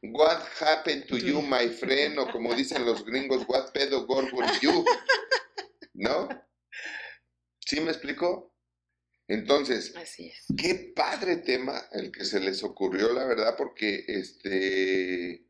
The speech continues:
Speaker 1: la lista de los hubiera es, es un bagaje,
Speaker 2: Es una
Speaker 1: es un tesoro.
Speaker 2: es una lista de oportunidades.
Speaker 1: Exacto, uno crece cuando uno sabe ver la verdad del error.
Speaker 2: Claro, claro.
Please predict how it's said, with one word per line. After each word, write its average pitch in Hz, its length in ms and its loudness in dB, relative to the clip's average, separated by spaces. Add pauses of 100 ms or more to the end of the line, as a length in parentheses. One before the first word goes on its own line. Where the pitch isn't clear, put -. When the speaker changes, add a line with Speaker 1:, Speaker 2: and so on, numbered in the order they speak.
(160)
Speaker 1:
la 95 200 0
lista 117 340 -2
de 175 80 -4
los 147 220 -4
hubiera 117 580 0 (320)
es, 147 300 -2
es 143 320 -4
un 160 340 -4
bagaje, 131 1000 -2
Speaker 2:
Es - 160 -4
una 170 140 -10
Speaker 1:
es 127 200 -2
un 170 280 2
tesoro. 143 840 4
Speaker 2:
es - 60 -6
una 247 180 4
lista 233 280 -2
de 240 100 4
oportunidades. 170 720 -4
Speaker 1:
Exacto, 143 720 2
uno 185 400 4
crece 180 420 0
cuando 135 400 4
uno 165 260 -2
sabe 151 340 2
ver 151 200 2
la 143 160 6
verdad 131 340 4
del 139 200 4
error. 123 440 2 (260)
Speaker 2:
Claro, 170 380 -16 (1080)
claro. - 200 -20